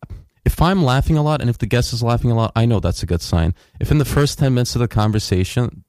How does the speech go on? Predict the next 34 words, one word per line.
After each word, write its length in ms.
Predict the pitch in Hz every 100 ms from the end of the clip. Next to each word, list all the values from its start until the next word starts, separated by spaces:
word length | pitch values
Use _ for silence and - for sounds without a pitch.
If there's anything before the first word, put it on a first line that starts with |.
| -
the, 160 | 92
the 120 | 82
person 320 | 90 107 - 107
I'm 120 | 90
talking 400 | - 87 - 113
to, 240 | - 120 123 _ _ _ -
just 260 | 143 - -
in 160 | 139 131
the 200 | 120 101
spirit 380 | - - 135 131
of 80 | 113
fun 260 | - 107
of 100 | 113
the 80 | 104
moment, 440 | 98 98 120 139 - _ _ _ _ _ -
lifts 300 | 123 - 139
up 120 | -
her 140 | 135
skirt 420 | - - 113 120 135
and, 500 | 104 95 92 - - _
you 220 | 104 117
know, 320 | 107 87 85 - _ _ _ _ _ _ _ _
just 340 | - 139 - - _ _
for 200 | - -
fun, 540 | 104 - 151 120 87 90 _ _ _ _ _ _ _ _ _ _ _ _ _ _ -
that 200 | 156 -
shows 380 | - 139 120
me 140 | 113 107
that 340 | 98 95 95 - 143 _ _ _ _ _ _ -
we're 120 | 135
being 240 | 123 131
in 80 | 127
the 80 | 120
moment. 340 | 120 139 -